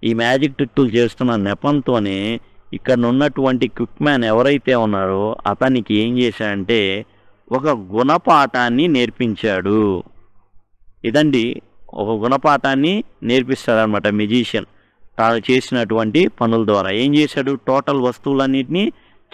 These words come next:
చెడగొట్టి పెట్టాడు. ఎందుకు చెడగొట్టాడంటే తన ప్రోగ్రామ్ మొత్తాన్ని క్విక్ మ్యాన్ చెడగొట్టాడు. ఆశ్చర్యపడుతున్న జనాన్ని, "ఏ, ఏందో ఆశ్చర్యపడుతున్నా, పక్క నుండి తీశాడే."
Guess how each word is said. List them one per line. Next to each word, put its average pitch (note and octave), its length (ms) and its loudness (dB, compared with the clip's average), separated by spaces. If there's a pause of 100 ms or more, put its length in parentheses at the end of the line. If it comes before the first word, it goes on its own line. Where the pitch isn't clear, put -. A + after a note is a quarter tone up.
చెడగొట్టి D#3 360 0
పెట్టాడు. A2 340 0
ఎందుకు D3 240 0
చెడగొట్టాడంటే D3 800 -2
తన B2+ 380 -2
ప్రోగ్రామ్ G3 500 0
మొత్తాన్ని F3 380 0
క్విక్ - 280 -2
మ్యాన్ E3 280 0
చెడగొట్టాడు. A2+ 480 -2 (440)
ఆశ్చర్యపడుతున్న D#3 840 0
జనాన్ని, C3+ 420 0
"ఏ, C3 100 2 (280)
ఏందో G2 280 -2
ఆశ్చర్యపడుతున్నా, G#2 720 0
పక్క G#2 320 -2
నుండి A2 240 2
తీశాడే." F2 400 0